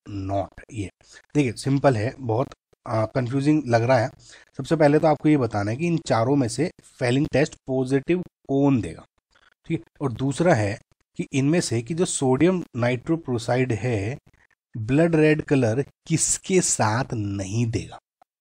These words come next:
ठीक है। सबसे पहले फेलिंग टेस्ट का देखते हैं। Now गाइस, इसमें देखिए, फेलिंग टेस्ट की मैंने ऊपर वीडियो बनाई हुई है, अगर आप देखना है तो उसको अच्छी तरह समझना है। लेकिन देखिए, जो फेलिंग टेस्ट में जो, ये जो कंपाउंड्स हैं, वे पॉजिटिव टेस्ट देते हैं,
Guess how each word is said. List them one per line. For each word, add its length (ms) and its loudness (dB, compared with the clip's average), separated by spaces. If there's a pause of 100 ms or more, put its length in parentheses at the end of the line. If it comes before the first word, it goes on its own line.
(180)
ठीक 100 -6
है। 220 -12 (140)
सबसे 300 -2
पहले 260 4 (300)
फेलिंग 260 2
टेस्ट 300 0
का 100 0
देखते 320 -8
हैं। 100 -8 (520)
Now 120 0
गाइस, 180 2 (180)
इसमें 260 0
देखिए, 180 -6 (520)
फेलिंग 220 2
टेस्ट 300 0
की 140 0
मैंने 220 2
ऊपर 240 -2
वीडियो 320 -2
बनाई 280 -2
हुई 120 -2
है, 160 -2
अगर 260 -6
आप 100 0
देखना 300 -8
है 120 -4
तो 120 -12
उसको 260 -8
अच्छी 300 -12
तरह 140 -6
समझना 360 -8
है। 60 -16 (480)
लेकिन 180 -2
देखिए, 240 -2 (200)
जो 200 -4
फेलिंग 360 -2
टेस्ट 240 -4
में 140 -4
जो, 160 -2 (200)
ये 280 4
जो 120 0
कंपाउंड्स 640 -2
हैं, 360 -6
वे 220 -2 (340)
पॉजिटिव 560 -2 (120)
टेस्ट 300 -4
देते 420 -6
हैं, 80 -10